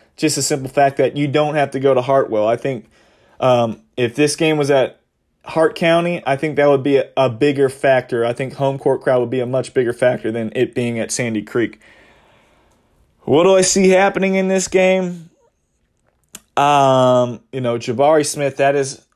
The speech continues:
obviously going to be the issue for Hart County. How do you choose to defend him? How will Coach Marsh handle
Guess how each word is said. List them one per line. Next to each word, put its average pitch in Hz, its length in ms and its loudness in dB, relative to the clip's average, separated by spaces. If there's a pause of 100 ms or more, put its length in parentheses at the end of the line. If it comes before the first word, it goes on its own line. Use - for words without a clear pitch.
obviously 131 680 -2 (100)
going 127 320 -4
to 135 100 -10
be 123 400 -4 (100)
the 123 300 -6
issue 123 460 -2
for 117 200 -4
Hart 117 280 0
County. 113 320 -4
How 135 260 0
do 143 80 -4
you 139 140 -2
choose 127 420 -4
to 117 100 -10
defend 117 440 -6
him? 117 100 -4
How 127 240 0
will 123 220 0
Coach 123 320 -4
Marsh 120 440 -2 (580)
handle 123 600 0